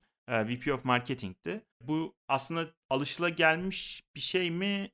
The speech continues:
Yani böyle yapan çok firma var. Marketing tarafına evangelistleri koyan da var.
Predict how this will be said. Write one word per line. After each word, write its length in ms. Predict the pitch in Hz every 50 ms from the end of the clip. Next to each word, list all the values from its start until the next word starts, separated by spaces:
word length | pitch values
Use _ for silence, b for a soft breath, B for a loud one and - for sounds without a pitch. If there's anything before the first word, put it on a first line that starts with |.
| _ _ -
Yani 220 | 135 120 123 127
böyle 200 | 143 165 180 180
yapan 240 | 175 170 175 - 95
çok 180 | - - - -
firma 260 | - 135 113 110 117
var. 120 | 147 185
Marketing 500 | 190 160 135 127 123 - 143 - 135 123
tarafına 540 | - 135 123 123 120 - 127 127 123 123 127 120
evangelistleri 580 | 120 113 110 107 104 107 104 - - 107 107
koyan 240 | - 107 101 98 98
da 80 | 104 123
var. 220 | 165 190 185 -